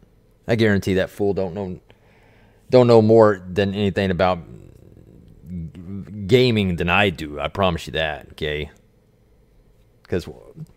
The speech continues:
what's his backdrop, huh? On his YouTube. Let's get twisted here, right?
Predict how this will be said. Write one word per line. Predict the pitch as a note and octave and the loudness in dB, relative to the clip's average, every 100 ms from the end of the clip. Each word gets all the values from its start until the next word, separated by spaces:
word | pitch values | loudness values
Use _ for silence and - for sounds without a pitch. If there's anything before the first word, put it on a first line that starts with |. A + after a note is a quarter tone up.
| _ _ _ _ | _ _ _ _
what's | - G3 D#3+ | 4 4 4
his | G#2+ | 0
backdrop, | A2 G2+ F2 D#2 D2+ G#2 | 2 0 -2 -8 -8 -4
huh? | G#2 A2+ - _ _ _ _ | -4 -4 -8 _ _ _ _
On | E2 F2+ | -6 -6
his | F2+ | -4
YouTube. | F2 - E2 | -8 -8 -6
Let's | - | -6
get | - C3 | -2 -4
twisted | - G#2 - D2+ | 0 -2 -2 -12
here, | E2 D2+ | -10 -8
right? | D2 G2 F#2+ | -4 -4 -4